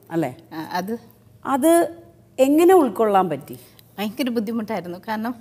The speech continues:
Speaker 2: ആ, ചേട്ടൻ്റെ സ്വഭാവം എന്ന് പറഞ്ഞാൽ ചേട്ടൻ പുറത്തിറങ്ങിയിട്ടുണ്ടെങ്കിലും ഒരു പത്ത് പ്രാവശ്യമെങ്കിലും എന്നെ വിളിക്കും.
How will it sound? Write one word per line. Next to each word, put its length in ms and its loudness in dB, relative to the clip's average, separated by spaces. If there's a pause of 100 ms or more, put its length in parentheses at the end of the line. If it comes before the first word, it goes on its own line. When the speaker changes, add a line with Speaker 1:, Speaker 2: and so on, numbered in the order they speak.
(420)
Speaker 2:
ആ, 260 -18
ചേട്ടൻ്റെ 360 -2
സ്വഭാവം 280 0
എന്ന് 140 2
പറഞ്ഞാൽ 140 0
ചേട്ടൻ 320 -6
പുറത്തിറങ്ങിയിട്ടുണ്ടെങ്കിലും 1120 -4
ഒരു 260 -10
പത്ത് 320 -8
പ്രാവശ്യമെങ്കിലും 640 -2
എന്നെ 140 -6
വിളിക്കും. 380 -8